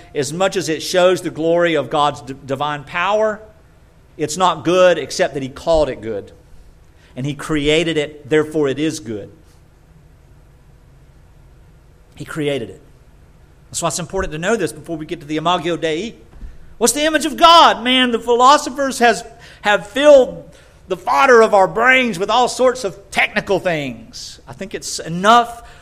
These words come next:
for a child who could read and sit down and listen to a story to understand and receive in resting faith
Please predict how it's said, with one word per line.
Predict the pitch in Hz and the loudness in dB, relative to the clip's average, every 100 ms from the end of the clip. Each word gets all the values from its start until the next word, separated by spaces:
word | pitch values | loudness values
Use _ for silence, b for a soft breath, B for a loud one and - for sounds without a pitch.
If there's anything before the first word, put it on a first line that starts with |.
| B | B
for | 196 | -4
a | 170 | -4
child | - 214 220 208 175 151 | -2 0 4 4 2 2
who | 185 185 - B B - | 4 4 2 B B -2
could | 190 147 | -2 0
read | 160 208 175 131 143 165 B B - | -2 -2 -2 -6 -8 -12 B B -8
and | 147 139 | -8 -6
sit | - - 208 | -4 0 0
down | 175 170 170 | 0 -2 -2
and | 151 | 0
listen | 175 190 - 143 | 0 2 -2 -6
to | 151 | -6
a | |
story | 135 - 202 185 139 135 | -6 -4 0 2 0 -4
to | 151 | -8
understand | 143 185 180 147 - 180 180 147 | -6 -6 -4 -6 -8 -8 -6 -8
and | 139 | -10
receive | - 196 185 147 | -6 -4 -4 -6
in | 135 135 | -8 -4
resting | 175 - 147 | -2 -4 -12
faith | 135 208 170 - | -4 -2 -2 -8